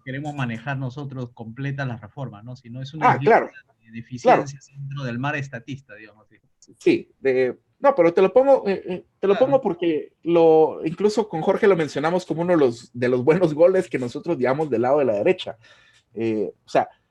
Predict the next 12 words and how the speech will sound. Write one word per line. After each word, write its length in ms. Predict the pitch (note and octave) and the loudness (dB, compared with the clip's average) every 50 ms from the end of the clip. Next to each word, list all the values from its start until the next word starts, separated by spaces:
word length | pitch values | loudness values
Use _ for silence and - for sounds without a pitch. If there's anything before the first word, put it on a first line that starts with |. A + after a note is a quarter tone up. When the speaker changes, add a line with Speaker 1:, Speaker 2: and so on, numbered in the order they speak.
| _ _ _ _ | _ _ _ _
Speaker 2:
que 140 | _ C#3 C#3 | _ -4 -4
se 100 | - - | -4 -6
pueden 400 | - - E3+ F3 F3 E3+ E3 D3+ | -4 2 4 6 6 6 6 2
hacer, 400 | C3+ A#2+ - D#3 D#3 D#3 - - _ _ _ | 0 0 2 4 4 4 2 -2 _ _ _
o 20 | - | -4
sea, 200 | - C3 - - _ _ _ _ _ _ | -4 -4 -4 -4 _ _ _ _ _ _
que 160 | - G#2+ - - | -10 -10 -2 0
hay 220 | - F#3+ A#3 D#3+ | 2 2 2 2
que 100 | A2+ - | 0 -4
hacer 380 | F#2 - - B2+ B2+ A#2+ - - _ _ - | -8 -6 -2 -2 -2 -2 -4 -8 _ _ -10
leyes, 580 | A2 A#2 A#2+ C3+ D3+ D3+ C#3+ D3 D3 - - _ _ _ _ _ | -6 -2 -2 0 0 0 0 -2 -4 -6 -12 _ _ _ _ _
eh, 580 | F2+ F#2+ G#2+ G2 G2 G2 F2+ F2 F2 E2+ - | -8 -6 -4 -4 -4 -4 -6 -8 -10 -10 -14